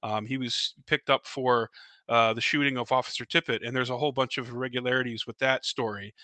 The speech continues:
Um, what's interesting is where Tippit was killed, it wa-, it was actually, uh, not far from, um, an apartment that Jack Ruby had. And there's some people who think that Ruby was actually involved in the Tippit shooting or,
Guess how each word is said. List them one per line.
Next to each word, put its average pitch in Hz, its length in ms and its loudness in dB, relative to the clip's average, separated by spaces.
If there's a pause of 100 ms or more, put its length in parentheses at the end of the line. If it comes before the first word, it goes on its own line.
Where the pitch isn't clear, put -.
(320)
Um, 113 400 4
what's 143 180 0
interesting 185 400 0
is 135 160 0
where 135 100 2
Tippit 185 300 4
was 156 160 -4
killed, 127 380 2
it 120 80 -6
wa-, 131 80 -8 (120)
it 131 240 -8
was 127 160 -2
actually, 143 460 6
uh, 107 80 -6 (160)
not 143 240 2
far 143 320 6
from, 127 380 2 (540)
um, 113 600 4
an 127 100 -4
apartment 139 500 4
that 117 160 -2
Jack 131 280 4
Ruby 143 260 -2
had. 107 300 -6 (320)
And 117 220 -8
there's 113 160 -6
some 123 220 -2
people 131 340 -4
who 123 260 -4 (420)
think 151 240 6
that 139 160 6
Ruby 139 360 2
was 123 220 -2
actually 120 520 2 (540)
involved 135 480 6
in 131 60 -2
the 127 80 2
Tippit 123 260 -4
shooting 120 440 0
or, 113 380 2